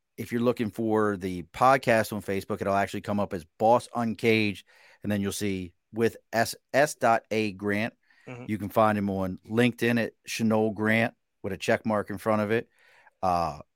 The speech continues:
Speaker 1: Instagram, if you type in Shanol Lee Grant, it'll pop up on Instagram.
Speaker 2: That's actually my personal. So again, S A, if you type in S A Grant or Boss Uncaged in any one of the platforms, 'cause I just
Speaker 1: They'll all
Speaker 2: learned I,
Speaker 1: pop.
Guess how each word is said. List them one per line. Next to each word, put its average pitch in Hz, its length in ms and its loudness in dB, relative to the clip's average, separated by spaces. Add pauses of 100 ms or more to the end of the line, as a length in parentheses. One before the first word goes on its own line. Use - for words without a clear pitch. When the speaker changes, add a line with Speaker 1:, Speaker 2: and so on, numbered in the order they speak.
(160)
Speaker 1:
Instagram, 120 760 2 (520)
if 98 120 -4
you 104 80 -4
type 110 260 4
in 101 200 0
Shanol 113 520 2
Lee 113 200 2
Grant, 110 440 2
it'll 90 100 -6
pop 104 300 2
up 92 120 -4
on 90 140 -4
Instagram. 120 720 0 (120)
Speaker 2:
That's 151 140 2
actually 139 260 2
my 107 140 0
personal. 131 380 2
So 113 220 -2
again, 127 360 -2
S 156 180 6
A, 143 80 8
if 131 160 -4
you 170 60 -4
type 156 220 6
in 135 100 -2
S 151 180 4
A 151 60 2
Grant 139 220 2
or 123 60 0
Boss 127 320 4
Uncaged 127 360 -4
in 117 60 -10
any 127 140 -8
one 123 160 -4
of 117 60 -8
the 113 100 -8
platforms, 120 540 0
'cause 117 320 -8
I 127 100 2
just 127 140 -4
Speaker 1:
They'll 117 80 4
all 101 60 6
Speaker 2:
learned 92 160 4
I, - 40 4
Speaker 1:
pop. 98 140 6